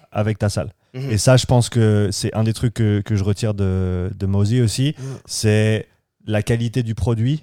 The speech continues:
Speaker 1: ou
Speaker 2: Mhm.
Speaker 1: du service, elle peut jamais être sous-estimée.
Speaker 2: Mhm.
Speaker 1: Et ce que tu te dois de faire, en fait, peu importe ta ligne de travail, c'est de fournir le meilleur produit
Speaker 2: Mhm.
Speaker 1: slash
Speaker 2: Mhm.
Speaker 1: service possible et imaginable.
Speaker 2: Mhm.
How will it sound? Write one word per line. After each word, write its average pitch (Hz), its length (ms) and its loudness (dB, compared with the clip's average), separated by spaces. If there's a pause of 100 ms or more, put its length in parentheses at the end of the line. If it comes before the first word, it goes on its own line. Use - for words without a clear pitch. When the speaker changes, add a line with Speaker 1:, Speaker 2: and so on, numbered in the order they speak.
Speaker 1:
ou 139 60 -4
Speaker 2:
Mhm. 113 80 0
Speaker 1:
du 113 100 0
service, 110 600 -2 (400)
elle 104 120 -2
peut 110 140 4
jamais 123 360 4
être 117 100 2
sous-estimée. 117 680 0
Speaker 2:
Mhm. 131 220 -8 (200)
Speaker 1:
Et 110 420 2 (380)
ce - 180 -8
que 127 80 2
tu 120 240 -2
te - 100 2
dois 123 300 4
de - 40 -6
faire, 160 240 4
en 131 80 4
fait, - 400 -2 (220)
peu 156 100 4
importe 135 360 2
ta 123 100 0
ligne 120 160 0
de 113 80 2
travail, 120 440 0 (480)
c'est 131 180 2
de 120 100 4
fournir 127 500 2
le 123 300 4
meilleur 139 680 2
produit 127 380 -2
Speaker 2:
Mhm. 151 40 0
Speaker 1:
slash 127 300 0
Speaker 2:
Mhm. - 60 -4
Speaker 1:
service 120 400 -2
possible 123 380 -4
et - 20 -2
imaginable. 107 560 -4
Speaker 2:
Mhm. 131 180 -8